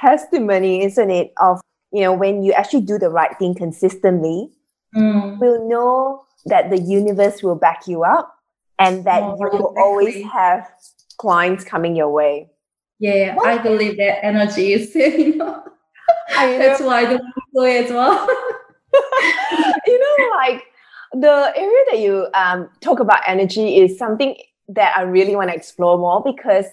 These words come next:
Speaker 1: you mentioned about feng shui.
Speaker 2: Yeah,
Speaker 1: And, uh,
Speaker 2: yeah.
Speaker 1: you talk about how you allow energy to come into the workplace so that you can really create abundance.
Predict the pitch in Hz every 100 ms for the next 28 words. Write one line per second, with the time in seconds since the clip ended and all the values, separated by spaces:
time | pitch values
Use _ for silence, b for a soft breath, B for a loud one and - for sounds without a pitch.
0 | - 208 196 202 240 320 311 175 175 160
1 | - 196 190 185 202 120 - _ _ _
2 | b b b b 254 247 240 214 208 -
3 | - - - 208 226 226 - 277 269 196
4 | 185 - - 233 233 220 196 202 190 190
5 | 190 190 - 233 240 247 240 254 254 208
6 | - 196 190 202 202 - 185 175 170 165
7 | 165 240 - 240 208 202 240 - 214 202
8 | 180 - 208 220 - 226 202 214 254 294
9 | 294 - 202 202 208 165 151 165 175 180
10 | 170 156 - -